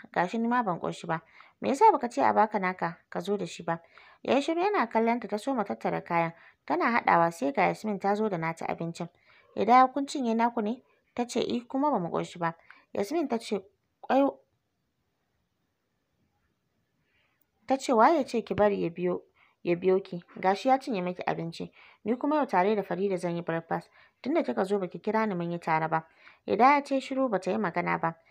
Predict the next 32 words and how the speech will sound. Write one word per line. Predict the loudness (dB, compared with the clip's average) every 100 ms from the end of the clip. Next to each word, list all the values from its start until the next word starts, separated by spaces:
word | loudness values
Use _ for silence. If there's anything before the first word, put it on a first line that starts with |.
| -20 -14 -4
Yasmin | -2 -2 -4
ta | -4
ce, | -4 -4
"Ki | -2
je | -2 -2
inda | -2 -2
su | -2
Amira | -2 0 -2
su, | -6 -18 _ _ _ _ _
su, | -12 -8 -8 _ _ _
su | -8 2
ba | 4 6
da | 4
nasu | 2 0 -2
a | 0
bashi | 0 0 -4
mana." | -4 -4 -6 _ _ _ -8
Hidaya | 2 4 4
ta | 0
girgiza | 0 2 2 -2
kanta | -2 -2
tana | -2 -2 0
jan | -2 -2
hannunsa | -2 -4 -2 -4 -2
ta | -4
dube | -4 -4 -4
sa. | -4 -8 -10 _ _ _
"Ka | -2 0
gani? | 0 -4 -8 -6
Ka | -2
yi | 0
haƙuri | -2 -2 -4